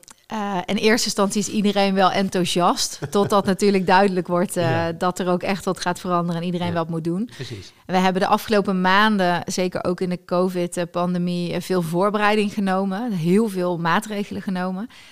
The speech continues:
Speaker 1: Eh, nu komt het moment dat dat geïmplementeerd wordt. Dus het wordt nu zichtbaarder. Dus
Speaker 2: Ja.
Speaker 1: ik ben vooral in de komende maanden heel benieuwd hoe het gaat lopen. Ehm, maar, eh, het is, het leuke van duurzaamheid vind ik wel dat het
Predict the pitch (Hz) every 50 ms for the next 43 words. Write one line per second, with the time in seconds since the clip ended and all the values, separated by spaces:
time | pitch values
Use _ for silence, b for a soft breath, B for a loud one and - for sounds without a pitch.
0 | B B B B - 175 170 170 170 170 196 226 220 - 190 175 170 185 170 175
1 | 175 175 175 180 175 180 170 - - 170 - - _ - - - - 190 - 175
2 | 165 165 160 - 175 180 175 - - - - - - 170 170 170 190 170 180 196
3 | 190 - 196 180 170 - 180 165 - - - - - - 151 165 165 165 180 180
4 | 185 185 175 170 175 170 175 180 - - 170 175 185 185 180 185 - 185 185 190
5 | 196 196 185 175 175 170 170 175 170 170 190 175 175 190 220 240 233 226 214 214
6 | 220 254 320 381 - B B B B B B B B B _ 190 185 196 202 190
7 | 190 - - - - - 170 165 180 180 190 220 214 - 269 359 370 B B B
8 | B B B B B B B - - 185 180 180 180 180 175 175 175 175 175 175
9 | 175 - - _ - - 185 185 185 185 190 190 - - _ - 196 180 175 175
10 | - - 180 - 196 190 - - - - _ _ _ _ - 202 - 202 202 214
11 | 233 220 233 - - 190 180 190 202 208 208 196 185 190 - - 202 196 196 -
12 | 196 190 185 175 196 190 185 185 185 175 185 180 - 180 175 - -